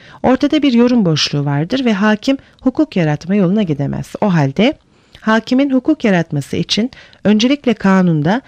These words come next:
ve sonra örf ve adet hukukunda benzer bir olayı çözümleyebilecek bir kuralın bulunmaması ve nihayet yorum veya örnekseme ile boşluğu doldurmanın mümkün olmaması gerekir. M K bir göre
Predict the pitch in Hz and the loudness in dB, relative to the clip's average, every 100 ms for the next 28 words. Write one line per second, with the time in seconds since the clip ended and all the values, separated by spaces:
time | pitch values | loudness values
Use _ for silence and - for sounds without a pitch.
0 | - _ 170 185 - 285 285 269 - 254 | -16 _ -2 -2 0 0 2 0 0 -2
1 | 254 - - 196 240 240 185 165 156 147 | 0 -2 0 2 0 0 -2 -2 -4 -4
2 | 143 190 269 - - 202 202 202 285 277 | -2 -2 -2 -10 -4 2 2 2 0 2
3 | 214 190 170 156 - 175 175 170 170 170 | 2 2 2 2 0 0 2 2 2 0
4 | 160 202 214 - 175 - 170 151 147 143 | 0 0 0 0 -2 0 0 2 0 2
5 | 208 254 202 147 139 - - 277 - _ | 2 4 4 2 0 -4 -2 -4 -4 _
6 | _ _ - _ - 202 233 262 262 254 | _ _ -20 _ 0 2 4 4 4 2
7 | 262 214 220 285 294 247 240 214 214 214 | 2 0 2 2 2 2 4 2 2 0
8 | - 226 247 196 160 175 170 - 185 175 | 0 2 4 4 2 2 0 2 2 4
9 | 165 165 156 185 254 208 190 220 208 - | 2 2 2 2 4 2 2 0 -2 0
10 | 247 196 147 139 - 226 285 _ _ - | 2 2 2 -2 -2 -4 -4 _ _ -6
11 | 147 135 - - - _ _ _ _ _ | -4 -4 -6 -6 -6 _ _ _ _ _
12 | _ _ _ _ _ _ - - - - | _ _ _ _ _ _ -20 -20 -20 -20
13 | - 220 254 - 294 285 254 277 262 147 | -4 0 0 2 0 2 0 0 0 0
14 | 151 233 | 2 -2